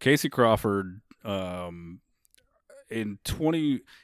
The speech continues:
in twenty fourteen, I was ready to quit doing this 'cause we were doing, you know, once a month in the Nog still, but just doing, um,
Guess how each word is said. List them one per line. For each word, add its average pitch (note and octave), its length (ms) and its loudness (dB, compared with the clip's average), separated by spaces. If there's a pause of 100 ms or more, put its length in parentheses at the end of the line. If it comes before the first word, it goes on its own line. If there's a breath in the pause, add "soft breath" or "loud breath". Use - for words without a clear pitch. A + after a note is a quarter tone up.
in A#2 120 -4
twenty F3+ 300 0
fourteen, G#2+ 680 0
I G2+ 220 -2
was G2+ 260 -4
ready G2 240 0
to F#2 80 -8
quit G2+ 440 -2 (320)
doing G2 300 0
this G#2 180 0
'cause G2 180 -4
we G2 120 -2
were F#2+ 100 0
doing, F#2+ 480 -2
you G2+ 80 -8
know, G2 220 -2 (460 soft breath)
once A#2+ 300 4
a - 20 2
month B2 200 6
in A#2 80 -2
the G#2+ 120 -2
Nog G#2+ 300 4
still, A#2 280 6
but G2+ 180 -2
just G2+ 280 -6
doing, G2 600 0 (760 soft breath)
um, F#2 600 -6